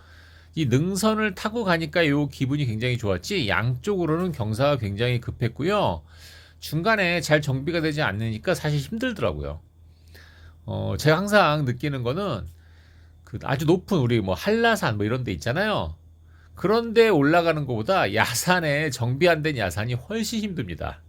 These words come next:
네, 마구산에서 다시 내려가면서 계단 위에서 한번 경치 보면서 찍고 있고요.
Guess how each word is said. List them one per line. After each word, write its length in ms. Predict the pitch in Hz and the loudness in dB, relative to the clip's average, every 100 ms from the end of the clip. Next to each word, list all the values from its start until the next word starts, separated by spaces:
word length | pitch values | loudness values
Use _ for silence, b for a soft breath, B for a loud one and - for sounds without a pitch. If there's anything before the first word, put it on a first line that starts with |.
| - | -12
네, 140 | 78 - | -12 -4
마구산에서 600 | 95 110 117 117 101 143 | -2 0 0 0 0 -2
다시 760 | 151 82 - 101 87 139 180 196 B B B | -4 -6 -4 -4 -2 -2 -2 -4 B B B
내려가면서 1200 | - 98 117 110 101 95 90 165 175 196 208 208 214 b b - | -2 2 2 2 -2 -4 -2 2 4 4 2 -2 -6 b b -10
계단 300 | 113 117 120 | -4 -2 -2
위에서 260 | 104 95 113 | -4 -4 -6
한번 480 | 101 123 165 185 | -4 -2 0 0
경치 280 | 165 98 80 | -2 -8 -8
보면서 360 | 98 90 90 123 | -8 -6 -4 -6
찍고 240 | 170 175 | -6 -4
있고요. 480 | 123 143 202 139 82 | -4 0 2 2 0